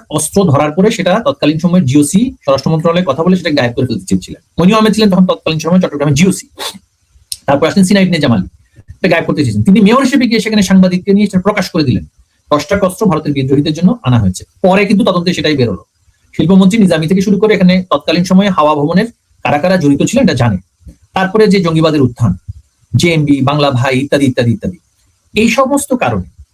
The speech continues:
সেটা ভারত বলে নয়, পৃথিবীর যে কোনো সভ্য রাষ্ট্র, বিএনপি যতই এখন চমৎকারভাবে নিজেদেরকে উপস্থাপনা করুক না কেন, সন্দেহের জায়গায় শতভাগ কি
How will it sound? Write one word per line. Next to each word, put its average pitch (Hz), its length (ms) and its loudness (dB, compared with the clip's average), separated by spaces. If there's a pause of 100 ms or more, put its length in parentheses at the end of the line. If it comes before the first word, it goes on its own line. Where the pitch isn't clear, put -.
(220)
সেটা 151 160 0
ভারত 123 300 -2
বলে 190 160 2
নয়, - 120 -20 (180)
পৃথিবীর 247 340 2
যে 190 60 2
কোনো 190 220 2 (260)
সভ্য 139 180 -2 (100)
রাষ্ট্র, - 240 -6 (1080)
বিএনপি 185 360 4 (200)
যতই 196 280 0
এখন 185 160 0
চমৎকারভাবে 160 500 -2
নিজেদেরকে 147 340 -2
উপস্থাপনা 131 380 -4
করুক 113 240 -4
না 107 100 -4
কেন, 90 100 -2 (240)
সন্দেহের 226 500 2
জায়গায় 202 260 0
শতভাগ 175 340 -2
কি 208 60 -2